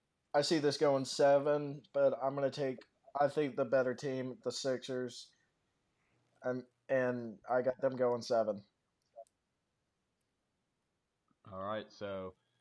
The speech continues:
Speaker 2: let's get, let's do a little recap of what our East looks like. Uh, for me, I've got the Bucks playing the Heat, uh, and the Raptors playing the Celtics. Uh, Jake's got the Bucks playing the Heat as well.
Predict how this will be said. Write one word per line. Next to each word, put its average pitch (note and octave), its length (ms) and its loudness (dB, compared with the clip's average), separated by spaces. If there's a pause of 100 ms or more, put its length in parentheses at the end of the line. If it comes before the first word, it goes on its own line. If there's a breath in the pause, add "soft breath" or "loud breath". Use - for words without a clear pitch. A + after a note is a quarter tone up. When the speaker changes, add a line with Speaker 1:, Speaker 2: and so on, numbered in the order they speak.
(640)
Speaker 2:
let's G#2+ 160 -14
get, - 140 -12 (120)
let's G#2+ 140 -12
do B2 100 -10
a A2 200 -4
little A2+ 220 -6
recap A2 420 -6
of G#2+ 140 -14
what A2+ 120 -4
our G#2 180 -4
East A2 320 -12
looks A2 280 -12
like. G#2+ 300 -4 (300)
Uh, G#2+ 220 -4
for A2 140 -14
me, A2 200 -6
I've G#2 140 -8
got G#2+ 200 -6
the A2 80 -6 (440)
Bucks A#2+ 440 0 (160)
playing A#2 380 -8
the G2 80 -10
Heat, A#2 400 -10 (500)
uh, G2+ 540 -2
and G2+ 160 -12
the G2 80 -10
Raptors G#2+ 520 -4
playing G#2+ 200 -8
the F#2+ 80 -14
Celtics. G#2+ 760 -6 (580)
Uh, F#2+ 340 -6 (140)
Jake's A2 320 -6
got G#2 340 -2
the G2+ 320 -10 (380)
Bucks A2 320 -2 (440)
playing G#2+ 480 -8 (180)
the G2+ 120 -8
Heat G#2+ 200 -6
as G2+ 140 -10
well. G#2+ 480 0